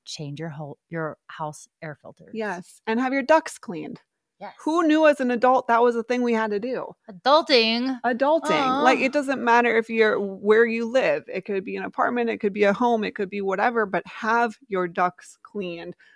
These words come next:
Speaker 2: I'm pretty sure they recommend every six months. We're lucky if we do it <laughs> once a year.
Speaker 1: Once a year,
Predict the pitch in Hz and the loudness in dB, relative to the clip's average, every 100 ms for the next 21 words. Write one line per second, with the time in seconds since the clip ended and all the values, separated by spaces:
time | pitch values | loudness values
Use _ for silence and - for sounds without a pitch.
0 | _ 185 185 233 233 - 190 175 165 175 | _ -4 -4 0 0 0 -2 -2 -4 -6
1 | 170 160 160 165 180 - 175 165 165 - | -8 -6 -6 -8 -10 -10 -6 -4 -6 -10
2 | - 190 190 170 - - 160 170 165 165 | -12 -4 -2 -2 -4 -6 -8 -6 -4 -2
3 | 165 - - _ _ - 202 214 - 165 | -2 -4 -10 _ _ -12 -4 -4 -4 -6
4 | 160 165 160 151 151 156 170 | -4 -2 -4 -6 -12 -12 -14